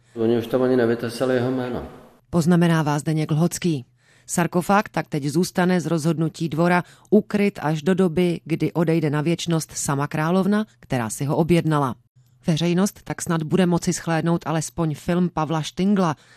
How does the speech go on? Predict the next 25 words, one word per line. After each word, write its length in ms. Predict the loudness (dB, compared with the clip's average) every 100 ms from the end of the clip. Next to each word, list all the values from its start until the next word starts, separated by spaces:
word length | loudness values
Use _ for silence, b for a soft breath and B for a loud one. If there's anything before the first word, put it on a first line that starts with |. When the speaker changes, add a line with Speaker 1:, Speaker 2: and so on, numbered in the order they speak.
| b -2
Speaker 2:
Bude 200 | 2 2
hotov 440 | 0 -2 -4 -10 _
letos 300 | -4 -2 -2
na 100 | -2
podzim. 520 | 0 0 0 0 -2 -10 _ _ _
Zajímá-li 520 | -4 0 2 2 2
vás 260 | 0 -2 -6
cena, 340 | -6 -2 0 -2 B B
tak 120 | -12 -4
kompletní 440 | 0 2 0 0 2
náklady 460 | 2 0 0 0
díla, 360 | 0 0 2 0
které 320 | -2 -4 -4
se 180 | -4 -6
připravovalo 800 | -4 -2 2 2 2 2 0 0
a 60 |
vyrábělo 640 | 0 0 0 0 0 0 -2 -4
patnáct 560 | -8 -4 -4 -6 -4
let, 260 | -2 -2 -6 _ _
dosahují 460 | -4 -2 2 2 0
přes 420 | 0 0 0 -4 -10
sto 280 | -6 0 2
milionů 500 | 2 2 2 0 -2
českých 400 | -4 -4 -6 -6
korun. 440 | -6 -4 -6